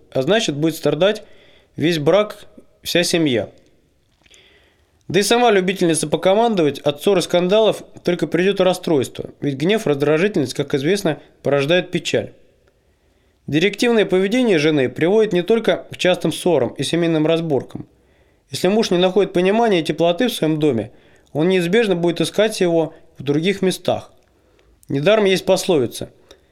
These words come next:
«Где жена верховодит, там муж по соседям ходит». И не только по соседям, но и по подругам. Женщина призвана дарить мужчине тепло,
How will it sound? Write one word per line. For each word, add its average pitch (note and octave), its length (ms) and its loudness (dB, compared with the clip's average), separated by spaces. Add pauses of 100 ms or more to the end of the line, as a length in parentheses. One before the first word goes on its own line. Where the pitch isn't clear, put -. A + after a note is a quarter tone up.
(220)
«Где D#3+ 320 0
жена F3+ 320 2
верховодит, E3 760 0 (180)
там C#3+ 180 0
муж G3+ 240 0
по D3 120 -4
соседям F3 560 0
ходит». - 500 -4 (540)
И - 60 -4
не E3+ 120 2
только A#3+ 260 0
по D#3+ 120 0
соседям, D#3+ 560 0 (680)
но D3+ 120 2
и G3 60 2
по F#3+ 140 -2
подругам. F3+ 600 0 (960)
Женщина D3+ 680 0 (100)
призвана F3+ 420 2
дарить F3+ 320 0
мужчине F#3 420 0
тепло, F3 480 -2